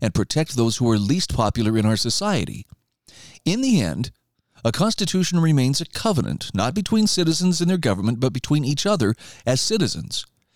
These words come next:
It demands a leap of faith, a commitment that despite our differences,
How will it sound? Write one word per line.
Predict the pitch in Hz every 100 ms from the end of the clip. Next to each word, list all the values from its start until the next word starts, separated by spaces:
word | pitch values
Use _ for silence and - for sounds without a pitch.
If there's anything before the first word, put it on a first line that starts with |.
| - -
It | 123
demands | 131 120 120 107
a |
leap | 69 80 107 123
of | 208
faith, | - 120 120 -
a |
commitment | - 98 107 160 156
that | 127
despite | 120 101 - 110 160
our |
differences, | 170 139 151 127 143